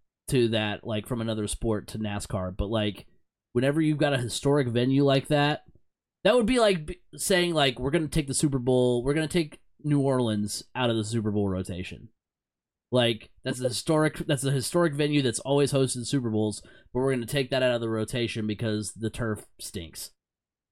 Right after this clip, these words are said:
Well, you know, that would be, that would be the equivalent to them being like, "Well, Indy's a historic place, but the racing stinks, so we're leaving." Like, that's why, that's why it went to the road course, because the racing sucked.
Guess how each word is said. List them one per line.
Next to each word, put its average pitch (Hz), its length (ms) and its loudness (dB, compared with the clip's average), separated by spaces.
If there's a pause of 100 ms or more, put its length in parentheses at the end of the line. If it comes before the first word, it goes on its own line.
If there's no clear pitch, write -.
(600)
Well, 110 360 -2
you 143 100 2
know, 113 280 -2
that 139 180 2
would 143 80 2
be, 135 220 4 (120)
that 151 180 4
would 143 100 4
be 143 80 2
the 131 120 4
equivalent 110 640 0 (140)
to 127 120 0
them 113 240 0
being 113 200 2
like, 113 280 -4
"Well, 240 540 0 (300)
Indy's 226 340 -2
a 196 180 2 (400)
historic 190 580 2
place, 185 300 6
but 143 240 2
the 127 80 -2
racing 143 320 2
stinks, 123 360 -2
so 113 120 0
we're 113 140 4
leaving." 98 340 0 (340)
Like, 113 240 -2 (540)
that's 170 260 4
why, 151 800 6 (720)
that's 147 260 2
why 139 200 4
it 135 100 2
went 127 160 2
to 127 80 -4
the 107 60 -2
road 107 220 -2
course, 85 280 -14
because 110 260 -10
the 110 80 -8
racing 104 320 -6
sucked. - 380 -14